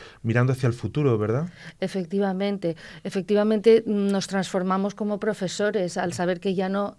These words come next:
Speaker 2: tenemos el control
Speaker 1: Ujú.
Speaker 2: de qué es lo que vamos a enseñar.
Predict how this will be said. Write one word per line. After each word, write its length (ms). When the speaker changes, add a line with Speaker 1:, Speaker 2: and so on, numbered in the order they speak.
Speaker 2:
tenemos 360
el 160
control 640
Speaker 1:
Ujú. 200
Speaker 2:
de 140
qué 140
es 80
lo 120
que 120
vamos 360
a 60
enseñar. 640